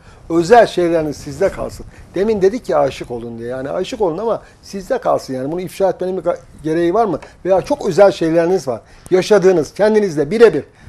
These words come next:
veya çevrenizle. Hatalarınız var, yanlışlarınız var, utanacağınız şeyler var. Yani bunlar söylenebilir mi? Bunları söylemenin bir mantığı var mı? Hatta, hatta aile hayatını anlatan insanlar. Yani ben hayretler içinde kalıyorum ya. İnsan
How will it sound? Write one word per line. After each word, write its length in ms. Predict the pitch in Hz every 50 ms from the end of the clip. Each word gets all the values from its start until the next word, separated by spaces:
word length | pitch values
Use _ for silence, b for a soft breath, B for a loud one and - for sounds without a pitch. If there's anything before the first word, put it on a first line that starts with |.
| b -
veya 220 | 185 202 214 214 -
çevrenizle. 640 | - - 185 185 185 190 202 214 190 143 131 117 104 b b b b b -
Hatalarınız 640 | - 170 - - 220 220 220 220 226 233 208 175
var, 100 | 185 175
yanlışlarınız 640 | 156 170 185 196 196 - - 202 196 208 202 170 151
var, 120 | 151 131 B B B B -
utanacağınız 580 | 208 185 226 226 226 220 170 185 202 214 202 -
şeyler 380 | - - 185 180 185 196 202
var. 180 | 170 139 120 104 b b b b -
Yani 200 | 175 185 175 160
bunlar 280 | 190 214 220 226 208
söylenebilir 640 | - - 190 196 196 202 202 202 190 190 196 233 233
mi? 140 | 190 139 101 b b b b b -
Bunları 240 | 160 180 202 208 196
söylemenin 440 | 190 - 185 190 190 196 202 202 185
bir 100 | 170 165
mantığı 480 | 160 170 180 185 175 - 180 175 160
var 160 | 165 190 190 170
mı? 140 | 135 113 101 b b b b
Hatta, 380 | - 196 214 - - - 214 202
hatta 280 | 202 196 - 190 -
aile 240 | 156 151 156 185 220
hayatını 380 | 226 208 196 165 143 - 165 175
anlatan 340 | 160 160 156 147 180 180 165
insanlar. 460 | 147 139 - - 165 151 147 135 127
Yani 300 | 135 151 170 175 156 131 b b b b b -
ben 140 | 175 202 202
hayretler 420 | 151 151 180 190 196 185 190 269
içinde 340 | 262 - - - 143 127 120
kalıyorum 480 | - - 123 113 110 113 113 107 110 117
ya. 120 | 127 131
İnsan 440 | - - 175 180 - - 214 214 190